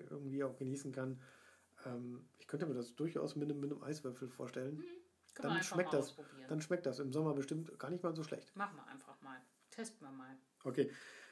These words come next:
Speaker 1: Dann ist er jetzt nicht ganz so gut weggekommen bei dir und bei mir, was ich eigentlich ein bisschen schade finde. Also so im Nachhinein. Also ich hab jetzt immer noch so ein bisschen Geschmack im Mund.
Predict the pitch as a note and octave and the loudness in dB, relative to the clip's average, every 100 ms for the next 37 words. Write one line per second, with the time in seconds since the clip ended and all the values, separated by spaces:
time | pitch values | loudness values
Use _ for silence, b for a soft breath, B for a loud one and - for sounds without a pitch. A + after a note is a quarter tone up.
0 | B C#3+ D3+ D#3+ F3+ E3+ E3 E3 F3 D#3+ | B 6 6 4 6 10 10 10 4 4
1 | E3+ A#3 A#3+ A#3 G3+ G3 F#3+ F#3 F#3 F3+ | 6 10 10 10 8 6 6 6 8 8
2 | F3+ F#3 E3 C#3+ C#3+ A3 B3+ - - - | 10 8 10 8 10 10 10 6 0 -14
3 | - D#3 - D3 - - D#3+ F3+ F3 D#3 | 0 2 2 0 0 0 2 0 0 0
4 | E3 D#3 D3 C#3+ G3+ G#3 G#3+ A3+ - B | 0 0 0 2 2 2 2 0 0 B
5 | B B - _ _ - - - - - | B B -20 _ _ -20 -20 -20 -16 -8
6 | B2 A#2+ B2+ A#2+ A#2 D3+ F#3 F3+ F3 B | -6 0 0 0 0 2 4 6 4 B
7 | B - C#3 B2 D3 D#3 D3+ D#3 D3 C#3+ | B -2 0 4 4 4 2 4 4 2
8 | C#3 C3 C#3+ C3 B2 D3 D3 C3 F#3 | 2 0 2 0 2 0 2 4 2